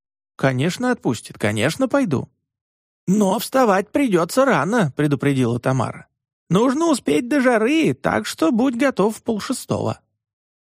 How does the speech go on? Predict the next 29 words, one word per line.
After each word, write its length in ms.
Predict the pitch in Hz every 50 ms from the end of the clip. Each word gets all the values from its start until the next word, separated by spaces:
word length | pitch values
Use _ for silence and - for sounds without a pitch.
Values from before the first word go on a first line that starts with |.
| _ _ _ _ _
Лёг 220 | - 170 180 - -
пораньше, 560 | - 139 131 127 113 92 87 - - - - _ _ _ _ _ _ _ _ _
когда 260 | - 131 127 139 147
летняя 380 | 139 147 151 143 - 131 131 123
ночь 320 | 127 160 117 107 - -
ещё 240 | 117 113 - - 165
не 120 | 160 156
наступила, 640 | 143 147 143 - - - 120 - 214 247 226 160 135 - _ _ _ _ _ _ _
а 100 | - 180
только 280 | - 208 208 185 196 170
припугнула 1000 | - - 180 180 175 - 190 185 170 180 180 180 175 156 135 117 113 113 113 - - _ _ _ _ _ _ _ _
и 80 | - 156
красиво 640 | - - 135 123 127 - - - 220 233 226 190 165
висела 540 | 135 123 113 117 - - 208 202 180 156 131
жёлтыми 480 | 123 143 151 160 151 - - 151 135
разливами, 800 | 139 131 139 143 135 143 143 139 123 113 107 95 92 95 - - _ _ _ _ _
остро 280 | - 202 185 - 170 143
кричали 400 | - 143 131 - - 165 151 139
стрижи 500 | 127 - - 135 135 127 117 117 117 110
за 180 | - 101 98
окном. 400 | 95 - - - 92 78 78 - - _ _ _ _ _ _ _ _ _ _ _ _
Будущий 420 | - 247 220 226 208 - - 208 190
день 340 | 180 196 247 269 247 196
уже 200 | 160 147 165 196
постукивал 720 | - - 180 170 - - - 233 214 - - 160 165 156
у 40 | 160
меня 300 | 156 156 160 160 170 165
в 60 | 147
голове, 540 | 143 131 151 151 175 170 165 135 110 98 -